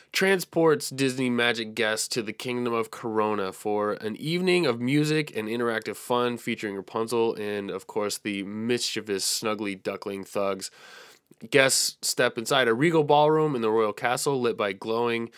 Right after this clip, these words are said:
wish lanterns adorned with colorful drawings that reflect Rapunzel's artistic talents. Here, the king and queen of Corona invite everyone to take part in a festive celebration of Rapunzel's birthday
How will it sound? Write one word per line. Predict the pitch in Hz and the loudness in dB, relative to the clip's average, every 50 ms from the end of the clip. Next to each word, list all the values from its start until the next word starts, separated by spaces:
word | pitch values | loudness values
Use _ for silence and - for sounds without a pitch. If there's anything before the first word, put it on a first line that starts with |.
| - - - - _ - | -20 -20 -20 -20 _ -4
wish | 110 113 117 - - | -2 -2 0 0 -2
lanterns | 123 113 113 113 110 113 113 110 110 110 107 | 0 0 0 0 0 0 0 0 0 -2 -4
adorned | 98 92 104 101 101 104 101 104 | -6 -4 -2 -2 -2 -2 -2 -4
with | 98 - | -8 -8
colorful | - - 107 107 101 - 107 98 | -4 -2 -2 -2 -2 -4 -8 -4
drawings | - 104 101 101 101 101 101 95 | -2 -2 0 0 -2 -2 -4 -6
that | - 92 | -6 -8
reflect | 92 95 - - 101 98 - - | -8 -8 -6 -4 -4 -4 -4 -6
Rapunzel's | - - 101 95 92 95 92 | -8 -6 -6 -6 -6 -6 -6
artistic | 90 90 - - 104 - - 78 - | -6 -8 -6 -8 -8 -8 -8 -10 -2
talents. | - 131 135 135 131 131 123 - - _ _ _ _ _ _ _ _ _ _ _ - - - - - | 0 2 2 4 2 2 0 -4 -10 _ _ _ _ _ _ _ _ _ _ _ -14 -14 -12 -8 -2
Here, | 131 139 143 143 135 | 2 4 6 6 4
the | 117 117 | 4 0
king | 117 - 127 110 107 | -2 -2 -2 0 0
and | 104 101 | -2 -2
queen | - 131 120 110 | -2 0 2 2
of | 104 - | 0 0
Corona | - 120 117 127 135 143 135 | 0 2 4 4 4 4 2
invite | 123 107 113 107 101 - | 2 2 0 0 0 0
everyone | - 151 170 180 180 175 170 165 | -2 0 2 4 4 4 2 0
to | - - | 0 -4
take | - 139 123 - | -6 -6 -6 -4
part | - 135 131 135 135 104 | -2 0 2 2 2 0
in | 107 110 | -2 -4
a | 101 | -6
festive | - - - 143 139 135 - 143 135 127 | -8 -6 -4 -4 -4 -2 -2 -4 -4 -2
celebration | - 131 123 120 113 117 110 110 110 - 110 104 | -2 -2 -2 0 0 0 0 0 -2 -4 -6 -6
of | 98 98 101 | -6 -8 -8
Rapunzel's | 98 - - 117 110 - 117 107 | -10 -8 -6 -6 -6 -4 -6 -6
birthday | - 107 98 98 - 95 92 92 92 | -4 -4 -4 -4 -2 -4 -4 -6 -6